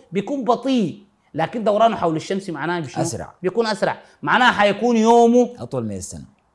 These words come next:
Speaker 1: أطول من سنته.
Speaker 2: صحيح.
Speaker 1: إذا نحن بنقيس على ال-، السنة الأرضية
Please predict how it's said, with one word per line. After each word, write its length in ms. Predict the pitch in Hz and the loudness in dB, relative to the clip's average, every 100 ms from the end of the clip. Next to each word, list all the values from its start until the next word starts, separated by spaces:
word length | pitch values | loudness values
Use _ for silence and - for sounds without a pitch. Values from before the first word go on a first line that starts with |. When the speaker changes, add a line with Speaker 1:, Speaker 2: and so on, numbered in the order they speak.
| _ | _
Speaker 1:
أطول 300 | 208 247 262 | 2 4 4
من 140 | 254 214 | 4 0
سنته. 400 | 208 175 - 165 | -2 -4 -8 -16
Speaker 2:
صحيح. 280 | - - - _ _ _ | -20 -20 -20 _ _ _
Speaker 1:
إذا 180 | 208 214 | -2 -2
نحن 260 | 220 214 185 | -2 -4 -2
بنقيس 420 | 160 151 196 - | -2 0 -2 -4
على 160 | 143 | -6
ال-، 140 | 127 120 - | -6 -8 -12
السنة 360 | 135 - - 175 | -14 -6 -2 0
الأرضية 600 | 143 127 117 135 104 | -2 -6 -6 -6 -8